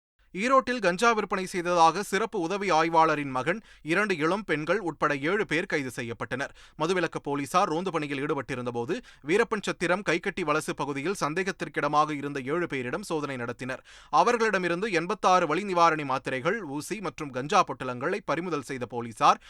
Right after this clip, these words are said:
அனைவரையும் கைது செய்தனர். தமிழ்நாடு மற்றும் புதுச்சேரியில் இருபது இடங்களில் வெயில் நூறு டிகிரியை தாண்டியுள்ளது. இந்த ஆண்டு சென்னையில்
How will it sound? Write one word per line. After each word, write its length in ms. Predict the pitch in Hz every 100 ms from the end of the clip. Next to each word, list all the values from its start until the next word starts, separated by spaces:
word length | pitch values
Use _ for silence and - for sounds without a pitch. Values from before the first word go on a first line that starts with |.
| - 139
அனைவரையும் 580 | 160 226 180 147 185 185
கைது 200 | 135 123
செய்தனர். 360 | 127 127 135 - _ _ _ _ _ _ _ _ _ _ _ _ -
தமிழ்நாடு 420 | 202 247 247 226 220
மற்றும் 260 | 208 196
புதுச்சேரியில் 580 | 190 196 - 196 190 233 175
இருபது 260 | 190 202
இடங்களில் 440 | 180 202 208 196 214 165
வெயில் 260 | 185 226 190
நூறு 180 | 190 208
டிகிரியை 340 | 180 202 190
தாண்டியுள்ளது. 580 | 160 139 123 113 120 113 - - - 147
இந்த 200 | 185 190 185
ஆண்டு 160 | 220 247 -
சென்னையில் 400 | 196 220 202